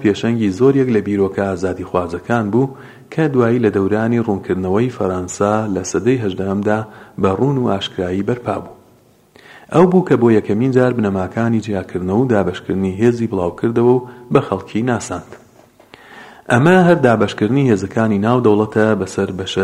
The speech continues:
جیاوازەکاندا. کام بەشانە لە بیرت ماوە؟ هێزی یاسادانان یاخود نوێنەرە هەڵبژێردراوەکان، هێزی دادگەری یا دادگاکان و هێزی ئەنجامدەر و بەڕێوبەری کارەکان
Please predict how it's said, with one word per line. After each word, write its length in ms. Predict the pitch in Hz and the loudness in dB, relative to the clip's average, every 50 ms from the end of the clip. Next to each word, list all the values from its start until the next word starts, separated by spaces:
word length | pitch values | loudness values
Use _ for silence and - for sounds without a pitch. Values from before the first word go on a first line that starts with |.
| 92 92 | -4 -4
جیاوازەکاندا. 840 | - 92 92 92 92 87 85 87 87 - 110 107 98 92 104 117 123 127 - - - - - _ _ _ _ _ - - _ _ _ _ _ _ _ | -6 -6 -6 -6 -6 -8 -8 -10 -6 -4 -2 -2 0 0 -2 -2 -2 -4 -8 -16 -20 -20 -20 _ _ _ _ _ -20 -20 _ _ _ _ _ _ _
کام 200 | - - 107 104 101 | -4 -2 -2 -2 -2
بەشانە 500 | 95 92 - - 101 98 104 123 135 120 - - - - - - - - - | -2 -4 -4 -2 -2 -2 0 0 0 -2 -4 -6 -12 -20 -20 -20 -20 -14 -8
لە 80 | - 101 98 | -6 -4 -2
بیرت 260 | 95 117 120 117 120 139 143 | 0 0 0 0 0 0 0
ماوە؟ 240 | 127 101 104 123 123 - - - - - - - _ _ _ _ _ _ _ _ _ _ _ _ _ _ _ _ _ _ _ _ _ - - - - - - - - - - - - - | 0 0 0 -2 -2 -4 -12 -20 -20 -20 -20 -20 _ _ _ _ _ _ _ _ _ _ _ _ _ _ _ _ _ _ _ _ _ -20 -20 -20 -20 -20 -20 -20 -20 -20 -20 -20 -2 4
هێزی 280 | 135 156 185 185 165 175 | 6 6 6 6 6 6
یاسادانان 720 | 175 165 139 - - 117 107 104 104 104 110 127 131 131 135 | 6 6 4 4 2 0 2 2 2 2 2 2 2 4 4
یاخود 320 | 131 135 135 135 - 135 127 | 4 4 2 2 2 2 2
نوێنەرە 460 | 117 107 101 101 101 101 104 104 107 110 113 113 - - - | 2 2 2 4 4 4 4 4 4 2 0 -2 -6 -6 -2
هەڵبژێردراوەکان، 1000 | - 95 90 90 90 95 101 104 107 113 113 123 117 101 92 90 - 95 90 90 - - - - - - - | -2 -2 -2 -2 -2 -2 0 0 0 0 2 2 2 2 0 -4 -8 -10 -12 -12 -14 -18 -20 -20 -8 -2 0
هێزی 360 | 107 110 107 113 113 117 113 107 | 0 0 2 0 0 0 0 0
دادگەری 500 | 98 95 87 90 92 90 87 107 123 127 123 | -2 -2 -4 -4 -4 -2 -2 -2 -2 0 0
یا 100 | 107 98 | -2 -2
دادگاکان 680 | 90 82 92 92 85 87 92 92 90 - - 117 127 131 120 - - - - - - - | -2 -4 -6 -6 -6 -6 -6 -6 -6 -2 -2 0 0 0 -2 -8 -16 -20 -20 -8 -4 -2
و 40 | 101 | 0
هێزی 360 | 95 117 156 156 139 135 135 117 | 0 2 0 2 2 2 2 2
ئەنجامدەر 460 | 107 98 104 98 95 95 101 110 123 | 2 0 0 -2 0 0 0 2 2
و 120 | 127 120 113 | 2 2 0
بەڕێوبەری 520 | 101 90 92 95 92 107 113 110 110 107 - | 0 0 -2 -2 0 0 0 0 -2 -4 -6
کارەکان 480 | 95 95 98 90 87 - 95 95 95 | -6 -6 -6 -8 -8 -4 -4 -4 -4